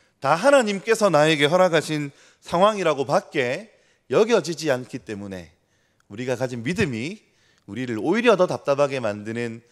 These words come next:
상황이 우리 가운데 있을 때가 있다는 것입니다. 시간이 많이 지났지만 여러분, 아이엠에프를 기억하십니까?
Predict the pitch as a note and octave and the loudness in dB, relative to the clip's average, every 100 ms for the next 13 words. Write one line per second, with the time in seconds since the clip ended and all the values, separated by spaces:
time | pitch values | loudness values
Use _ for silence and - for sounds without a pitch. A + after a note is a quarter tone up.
0 | _ _ - A#2+ C3 A#2+ F#2+ G2 G#2 F#2+ | _ _ -10 -4 -4 -4 -10 -12 -12 -12
1 | G2 F#2 A2+ F3+ - _ _ G#2+ - C3+ | -12 -10 -8 -10 -16 _ _ -18 -12 -10
2 | G2+ F2+ G#2+ C#3+ F#3+ _ _ - C#3+ C3+ | -8 -4 -2 -2 -4 _ _ -20 -10 -8
3 | A2 G2 F#2+ G2+ F2 - _ _ _ _ | -8 -8 -12 -12 -16 -20 _ _ _ _
4 | _ _ _ _ _ _ _ - G#3+ G#3 | _ _ _ _ _ _ _ -10 0 0
5 | E3 A2+ G2+ C3+ - A2+ C3 - D3 B2+ | 0 -4 -6 -8 -8 -8 -8 -8 -6 -4
6 | A#2+ B2+ A#2+ A#2+ A#2 D#3 F3+ - D#3+ B2+ | -4 -4 -2 2 2 2 0 -2 -2 -2
7 | B2+ C3 C#3 C3 D#3 A2 - B2 F#3 | 0 -2 -2 -8 -8 -10 -8 -8 -10